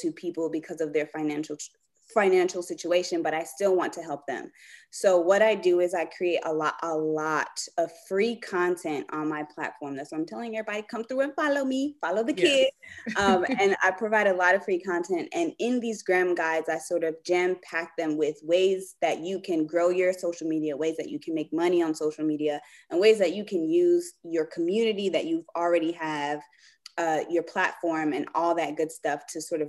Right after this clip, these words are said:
Speaker 1: grow and market and manage your business in a better way. So Graham Guides are just information. It's, like, free,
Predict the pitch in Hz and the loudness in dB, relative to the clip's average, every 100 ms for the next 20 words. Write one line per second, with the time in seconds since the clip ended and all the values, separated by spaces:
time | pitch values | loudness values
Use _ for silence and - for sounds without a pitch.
0 | - - 165 170 170 160 160 175 156 156 | -8 -4 0 2 4 2 0 -4 -4 -4
1 | 156 156 160 147 165 156 151 151 151 156 | -4 -4 -4 -4 -2 -2 -2 -2 -2 -2
2 | 147 143 160 156 147 - 143 143 143 143 | -6 -4 -4 -4 -8 -6 -8 -8 -8 -6
3 | 139 131 - _ - _ - 175 190 196 | -6 -8 -12 _ -20 _ -4 2 4 4
4 | 190 175 170 170 165 160 - 202 202 202 | 4 4 2 2 0 0 -6 -2 -2 -2
5 | - 196 196 185 170 160 - 156 139 170 | -2 0 2 0 0 0 -4 -2 -2 0
6 | 190 - - 220 220 214 214 | -2 -2 0 2 2 -2 -6